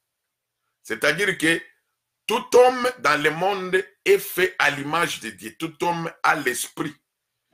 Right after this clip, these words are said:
Puisque l'es-, Dieu est esprit. Et voilà pourquoi, quand on parle de l'image, c'est par rapport à l'original. L'original, c'est l'esprit de Dieu.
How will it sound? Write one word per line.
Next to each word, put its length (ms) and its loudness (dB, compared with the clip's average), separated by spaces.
Puisque 420 -4
l'es-, 500 0
Dieu 360 0
est 200 0
esprit. 520 -8
Et 80 2
voilà 320 2
pourquoi, 680 -2
quand 180 4
on 120 -2
parle 340 2
de 80 -2
l'image, 880 -2
c'est 200 -10
par 220 2
rapport 420 0
à 100 4
l'original. 560 0
L'original, 520 -2
c'est 120 -6
l'esprit 440 -8
de 120 -14
Dieu. 380 -12